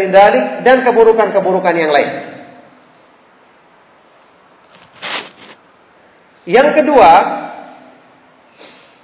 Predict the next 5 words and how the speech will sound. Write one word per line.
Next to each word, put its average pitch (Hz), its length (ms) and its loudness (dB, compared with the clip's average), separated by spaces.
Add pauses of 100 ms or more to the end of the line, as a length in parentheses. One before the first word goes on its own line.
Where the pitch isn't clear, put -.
(720)
adalah 190 480 4
yang 190 160 2
namanya 202 480 -2
fitnah 226 400 -4
syubhat. 214 720 -2